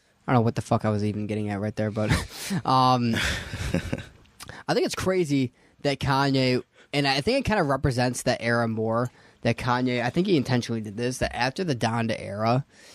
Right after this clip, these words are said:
Speaker 1: he kinda just disappeared. No one's talking about him anymore. Suddenly, like, you know, no eyes are on Kanye. He's not making the news and everything. And it's almost like, it's like,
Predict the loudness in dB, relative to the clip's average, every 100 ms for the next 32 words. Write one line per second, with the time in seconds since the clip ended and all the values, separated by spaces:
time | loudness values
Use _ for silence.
0 | -6 -2 2 2 4 2 0 -8 _ _
1 | _ _ _ -10 -8 -6 -8 -8 -10 -16
2 | _ _ 0 2 2 2 2 2 0 0
3 | 0 -2 -2 -2 -4 -8 _ 0 2 4
4 | 2 0 -2 -8 -12 -14 _ _ _ _
5 | -4 2 4 6 4 4 0 -2 -4 -4
6 | -4 -2 -2 0 2 2 2 0 0 0
7 | 0 -2 -2 0 0 0 2 0 -2 -8
8 | -12 -4 0 0 2 2 0 2 0 0
9 | 0 0 -2